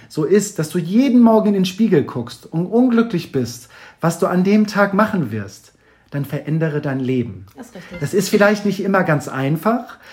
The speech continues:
Speaker 2: Ja.
Speaker 1: aber es ist der richtige Grundsatz. Und ich bekomme jetzt schon wieder Gänsehaut,
Speaker 2: <laughs>
Speaker 1: weil tatsächlich ist das eine Maxime, die ich befolge in meinem Leben. Äh, das ist ja, wie gesagt, nur ein, äh, eine bildliche Vorstellung. Aber wenn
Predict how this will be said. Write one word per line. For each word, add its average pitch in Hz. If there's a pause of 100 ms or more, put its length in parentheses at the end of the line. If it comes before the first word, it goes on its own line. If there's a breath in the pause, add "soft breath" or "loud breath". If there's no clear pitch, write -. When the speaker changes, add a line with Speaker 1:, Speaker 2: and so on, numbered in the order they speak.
(120)
Speaker 2:
Ja. 196
Speaker 1:
aber 185
es 165
ist 185
der 170
richtige 175
Grundsatz. 151
Und 143
ich -
bekomme 175
jetzt 196
schon 185
wieder 208
Gänsehaut, - (200)
Speaker 2:
<laughs> 220
Speaker 1:
weil 190 (220 loud breath)
tatsächlich 185
ist 180
das 185
eine 180
Maxime, 180
die 175
ich 170
befolge 160
in 180
meinem 180
Leben. 190 (340 loud breath)
Äh, 160
das 147
ist 143
ja, 151
wie 151
gesagt, 143
nur 151
ein, 143
äh, 143
eine 139
bildliche 165
Vorstellung. 196 (260 loud breath)
Aber 151 (220 loud breath)
wenn 160